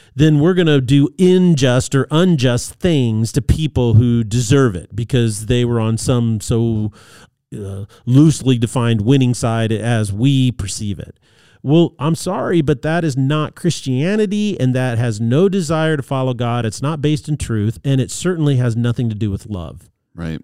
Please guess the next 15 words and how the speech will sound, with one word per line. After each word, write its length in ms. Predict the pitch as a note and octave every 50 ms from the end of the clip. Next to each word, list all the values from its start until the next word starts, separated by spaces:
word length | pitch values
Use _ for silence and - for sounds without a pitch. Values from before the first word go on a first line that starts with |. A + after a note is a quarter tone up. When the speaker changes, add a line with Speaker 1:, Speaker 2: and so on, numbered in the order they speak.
| _ A#2+
Speaker 1:
God 300 | B2 B2+ B2 C3+ D3+ E3+
is 120 | D#3 D#3+
love, 420 | G3+ B3 C#4 B3 D3 E2 D2+ _ _ _ _ _ _ _ -
and 160 | C#3+ C#3 C#3
that 160 | C#3+ C#3+ C#3 C#3
means 240 | D3 D3+ C#3+ A#2+
God 260 | - C3 A#2 A2+ A2+ A#2
is 80 | A2+
just. 540 | G#2 G2 A#2 G2+ C#2 C2 - - - - - _ _ _ _ _ _ _ _
God 320 | - C3 C#3 D#3 E3+ E3 C3+ -
is 260 | D#3+ F3 G3 F3 D#3
love, 540 | E3+ G#3 B3+ B3+ E3+ G2+ G#2+ A#2 B2+ C3 - _ _ _ -
therefore 720 | G#2+ A2 C3+ D#3 F#3 D#3+ - - A#2 F#2+ F2+ G2+ B2 A#2+
he 520 | - _ - B2+ B2 B2 F2+ D2+ A2 A2
is 300 | G#2 G#2 A#2 A#2+ -